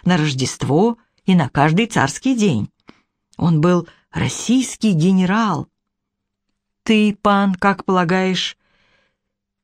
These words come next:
ты адамант истинный?» «Пан Ксенс Иероним, конечно, не сможет, он будет занят. Пусть служит русский». «Далековато от нас, Рогожская-то»,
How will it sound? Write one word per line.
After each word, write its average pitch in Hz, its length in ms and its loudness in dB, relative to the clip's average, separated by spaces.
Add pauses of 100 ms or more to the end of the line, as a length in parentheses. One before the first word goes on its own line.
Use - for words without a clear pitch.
(100)
ты 190 580 2
адамант 160 640 2
истинный?» 131 560 -2 (1080)
«Пан 190 520 0
Ксенс 185 560 -2
Иероним, 170 680 2 (220)
конечно, 175 420 2
не 196 140 2
сможет, 190 540 0
он 139 140 2
будет 151 260 2
занят. 180 560 0 (480)
Пусть 311 240 2
служит 160 360 0
русский». - 600 -6 (1800)
«Далековато 226 800 0
от 165 100 -4
нас, 151 240 2
Рогожская-то», 156 920 -2